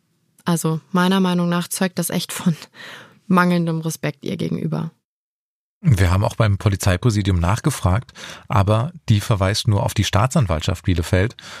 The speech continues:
Speaker 2: und will selber keine Angaben dazu machen. Und die Staatsanwaltschaft Bielefeld, von denen haben wir gar keine Rückmeldung bekommen. Fakt ist auf jeden Fall, Carina S. muss jetzt davon ausgehen,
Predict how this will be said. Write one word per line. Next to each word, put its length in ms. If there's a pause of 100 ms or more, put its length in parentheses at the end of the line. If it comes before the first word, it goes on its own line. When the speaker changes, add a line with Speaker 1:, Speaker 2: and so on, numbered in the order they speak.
(220)
Speaker 2:
und 320
will 140
selber 200
keine 280
Angaben 340
dazu 300
machen. 320
Und 260
die 240
Staatsanwaltschaft 760
Bielefeld, 480 (300)
von 200
denen 260
haben 200
wir 180 (100)
gar 160
keine 260
Rückmeldung 440
bekommen. 480 (720)
Fakt 380
ist 140
auf 160
jeden 160
Fall, 440 (160)
Carina 380
S. 440 (100)
muss 200
jetzt 220
davon 240
ausgehen, 560